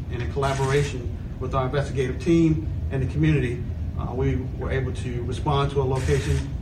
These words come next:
off Stowe Road over in, uh, Escambia County. Um, out there, we utilized, um, uh, Legacy K nine search team with, um, cadaver dogs, and we were able to locate a shallow grave in a, in a wood line just off the roadway.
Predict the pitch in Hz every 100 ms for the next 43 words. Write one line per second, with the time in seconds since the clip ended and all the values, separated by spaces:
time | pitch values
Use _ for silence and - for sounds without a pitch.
0 | - 131 131 - 165 160 143 147 135 127
1 | - - - - - 147 135 127 135 127
2 | 127 127 123 127 143 123 127 - 147 113
3 | 107 - - - - - - - - -
4 | - - 151 165 165 160 156 156 - -
5 | - 143 156 151 143 139 135 139 - -
6 | 123 120 - - - - - - - -
7 | - - - 151 151 143 139 160 151 143
8 | 147 147 175 160 - 170 165 160 - -
9 | - - - 135 - 127 127 117 113 -
10 | - 143 143 147 147 147 151 151 - -
11 | - - - 123 127 127 135 131 131 131
12 | 151 117 - 156 131 127 131 131 127 -
13 | - - - - 131 - 117 - - -
14 | 135 139 131 120 120 127 127 123 - 113
15 | 120 113 101